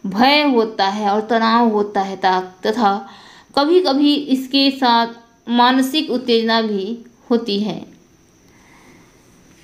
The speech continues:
इसके संबंध में अभिगत तर्क आर है दोस्तों कि कतिपय परिवेशीय परिस्थितियों को तनावपूर्ण मानने और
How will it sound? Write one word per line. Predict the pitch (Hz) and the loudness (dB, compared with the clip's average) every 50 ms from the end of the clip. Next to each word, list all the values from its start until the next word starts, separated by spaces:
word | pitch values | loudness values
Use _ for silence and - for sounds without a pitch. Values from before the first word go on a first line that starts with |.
| _ _ _ _ _ _ _ _ - | _ _ _ _ _ _ _ _ -2
इसके | 277 269 277 359 | -2 2 2 2
संबंध | 370 370 330 311 320 339 339 339 | 2 2 2 2 2 2 2 2
में | 339 339 349 349 330 320 - - _ _ _ _ _ _ _ _ _ _ - | 2 2 0 0 -2 -6 -12 -20 _ _ _ _ _ _ _ _ _ _ 0
अभिगत | 240 247 254 262 262 277 269 269 - - - - - | 2 2 2 0 0 0 0 0 -6 -14 -20 -2 2
तर्क | - 302 302 302 277 | 2 4 4 2 0
आर | 240 233 254 254 277 | 0 2 2 4 2
है | 269 302 277 | 2 0 -2
दोस्तों | 254 262 247 254 - 226 226 | -2 -2 -2 -2 -4 -4 -4
कि | 226 233 254 | -4 -6 -8
कतिपय | 262 - 269 269 269 311 285 - 330 330 339 349 | -2 0 0 0 0 -2 -2 0 2 4 4 2
परिवेशीय | 339 339 - 254 240 226 240 233 226 247 240 247 233 240 240 - 302 311 330 330 349 | 0 -2 -4 -2 -2 0 -2 -2 0 0 -2 -2 -2 -4 -4 -2 -2 2 2 2 2
परिस्थितियों | 349 349 269 254 240 240 233 247 247 214 - 214 220 226 226 | 2 2 0 0 0 -2 -4 -6 -8 -8 -6 -4 -2 -2 -2
को | 214 220 - 185 170 160 95 - - - - _ _ _ _ _ _ _ _ _ _ _ _ | -2 -4 -6 -6 -6 -6 -6 -10 -12 -18 -20 _ _ _ _ _ _ _ _ _ _ _ _
तनावपूर्ण | - 240 240 247 254 285 311 320 320 320 311 320 339 349 349 | 2 2 2 2 2 2 2 2 0 0 2 2 2 4 4
मानने | 320 294 269 247 233 226 220 220 226 240 254 | 4 4 4 4 2 0 0 -2 -2 -2 -4
और | 247 - - 196 185 180 180 175 - 269 - - | -4 -2 0 0 0 0 -2 -6 -10 -14 -18 -20